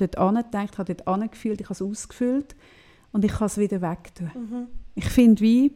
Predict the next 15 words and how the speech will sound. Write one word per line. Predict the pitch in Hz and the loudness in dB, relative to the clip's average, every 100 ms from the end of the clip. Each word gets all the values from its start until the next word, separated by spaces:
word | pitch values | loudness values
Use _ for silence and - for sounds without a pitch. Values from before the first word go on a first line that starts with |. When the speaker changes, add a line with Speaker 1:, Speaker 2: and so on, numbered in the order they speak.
| - | -6
Speaker 1:
ich | - | 0
finde | 240 233 | 2 2
das | 220 220 | -2 -4
wirklich | 240 240 | -4 -6
Speaker 2:
Und | 269 | -6
es | |
Speaker 1:
schöne | 247 214 | -2 0
Speaker 2:
kann | 226 254 | 0 2
auch | 220 220 | 0 0
Speaker 1:
Sache. | 226 | -4
Speaker 2:
etwas | 233 - 220 | -6 -10 -10
machen | 220 214 214 233 | -8 -8 -8 -10
mit | 220 226 | -10 -10
dem | 214 | -8
Bewusstsein. | 226 233 330 - - - 285 196 175 | -8 -6 -8 -8 -14 -12 -10 -8 -10